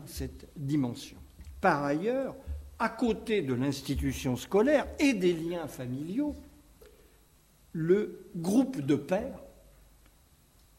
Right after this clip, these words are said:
a-t-on découvert, est le véhicule, la génération,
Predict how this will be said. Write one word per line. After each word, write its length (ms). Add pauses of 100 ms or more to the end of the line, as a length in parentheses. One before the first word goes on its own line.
(800)
a-t-on 320
découvert, 720 (140)
est 260
le 160
véhicule, 920 (460)
la 160
génération, 840